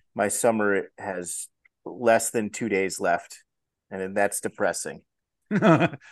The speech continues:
Speaker 1: But
Speaker 2: this
Speaker 1: I
Speaker 2: is a
Speaker 1: also
Speaker 2: good
Speaker 1: know I'm getting no sympathy for those people who work year round. So
Speaker 2: This is true, but we also appreciate what you do in the school. So remind us what you do in the school. I can't remember.
Speaker 1: Uh, I'm a guidance counselor or a school counselor, if you want to be politically correct.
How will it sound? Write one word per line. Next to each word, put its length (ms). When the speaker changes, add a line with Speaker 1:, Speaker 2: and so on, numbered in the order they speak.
Speaker 1:
But 80
Speaker 2:
this 80
Speaker 1:
I 80
Speaker 2:
is 60
a 20
Speaker 1:
also 140
Speaker 2:
good 120
Speaker 1:
know 140
I'm 100
getting 240
no 120
sympathy 440
for 140
those 160
people 260
who 80
work 300
year 100
round. 320
So 320
Speaker 2:
This 460
is 140
true, 280
but 140
we 120
also 220
appreciate 460
what 160
you 100
do 140
in 80
the 80
school. 360
So 260
remind 280
us 100
what 100
you 80
do 140
in 60
the 80
school. 160
I 20
can't 200
remember. 360
Speaker 1:
Uh, 60
I'm 300
a 40
guidance 320
counselor 420
or 160
a 20
school 300
counselor, 420
if 100
you 80
want 120
to 80
be 100
politically 400
correct. 440